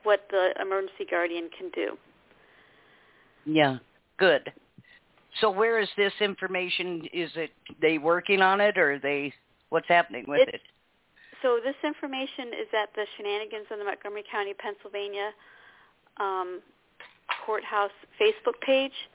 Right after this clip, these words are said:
Speaker 1: And if you go, you know,
Speaker 2: Okay.
Speaker 1: you can go under, um, photos, and they have the, uh, the list of albums. So
Speaker 2: Yes.
Speaker 1: it's, it's one, it's one of the albums at the, at the page, and it's called, like,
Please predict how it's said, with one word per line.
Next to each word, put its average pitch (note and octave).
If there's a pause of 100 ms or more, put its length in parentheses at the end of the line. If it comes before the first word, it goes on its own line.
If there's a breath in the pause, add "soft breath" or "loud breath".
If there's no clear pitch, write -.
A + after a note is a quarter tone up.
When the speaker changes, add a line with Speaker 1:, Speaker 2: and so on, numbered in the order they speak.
(680 soft breath)
Speaker 1:
And G#3
if G#3
you A3
go, A3+
you D3+
know, D#3
Speaker 2:
Okay. D#3+
Speaker 1:
you F#3
can A3
go A3
under, G3+
um, F#3 (220)
photos, A3
and F#3+
they G3
have G3+ (120)
the, F#3+
uh, G3+ (560 soft breath)
the G#3
list G#3
of G3+
albums. A3 (1800)
So G#3+
Speaker 2:
Yes. D#3 (160)
Speaker 1:
it's, -
it's -
one, A#3+ (280)
it's -
one B3
of C4+
the B3
albums G3+
at F3+
the, F#3 (200)
at F#3
the F#3
page, F#3+
and F3
it's -
called, F3+
like, E3+